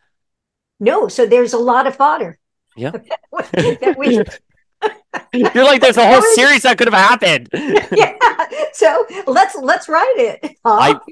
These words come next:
Speaker 2: I
Speaker 1: Time,
Speaker 2: will
Speaker 1: time to get down and write.
Speaker 2: I mean, listen, I, give me, give me two days. I will hammer out a couple scripts because we love Firestar so much here. But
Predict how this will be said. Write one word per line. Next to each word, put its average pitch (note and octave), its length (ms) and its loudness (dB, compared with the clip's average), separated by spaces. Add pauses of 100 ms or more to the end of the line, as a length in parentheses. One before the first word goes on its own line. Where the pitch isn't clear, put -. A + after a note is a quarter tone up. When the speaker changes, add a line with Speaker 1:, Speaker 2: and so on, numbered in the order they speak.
(240)
Speaker 2:
I C#3+ 160 0
Speaker 1:
Time, D3+ 160 -2
Speaker 2:
will - 80 -6
Speaker 1:
time D4 260 -8
to D4+ 60 -14
get C4 220 -10
down D4 280 -6
and B3 120 -8
write. A#3+ 360 -6 (380)
Speaker 2:
I C#3+ 120 0
mean, D3 220 -4
listen, A#2+ 480 0
I, B2+ 380 -2 (640)
give E3 260 0
me, E3 260 -4
give D3+ 180 -4
me D3+ 280 -6 (100)
two G3 260 -6
days. B2+ 500 -2
I C3+ 120 -2
will C3+ 160 -6
hammer C#3+ 340 -6
out C3+ 140 -2
a B2+ 40 -6
couple A#2+ 240 -10
scripts - 420 -8
because A2 220 -10
we A#2 100 -6
love A2+ 160 -2
Firestar A2+ 420 -4
so A2 180 -10
much G2+ 260 -8
here. G2 220 -6
But G2+ 260 -6